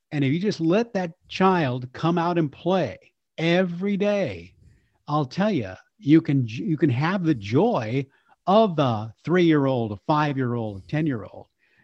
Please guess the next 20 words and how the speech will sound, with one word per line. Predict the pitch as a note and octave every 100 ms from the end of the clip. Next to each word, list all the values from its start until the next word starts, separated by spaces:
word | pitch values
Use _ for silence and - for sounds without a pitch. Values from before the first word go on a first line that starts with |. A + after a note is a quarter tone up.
| -
you | B2
know, | B2+ B2+
and | A#2+
I, | C#3 D#3+
I | B2+ -
mentioned | C#3 E3 E3 D#3
the, | B2+
the | B2 C3
little | D3 C3
duck, | A2 F3+ - - _ _ _ _ _ _ _
um, | C3 B2 A#2 A#2 G#2 F#2+ _ _ _ _ _ - -
on, | C3 B2+ A#2+
um, | A#2+ A2+ G#2+ G#2 A2 _ _ _ _ -
on | A#2 A2+
the, | A2+
the |
Yogi | A2+ B2 D3 C#3
Bear | A#2+ D#3 G3
show. | - A#2 F2+ F2+ - _ _ _ _
Well, | C3+ C#3 C3 C3+ C3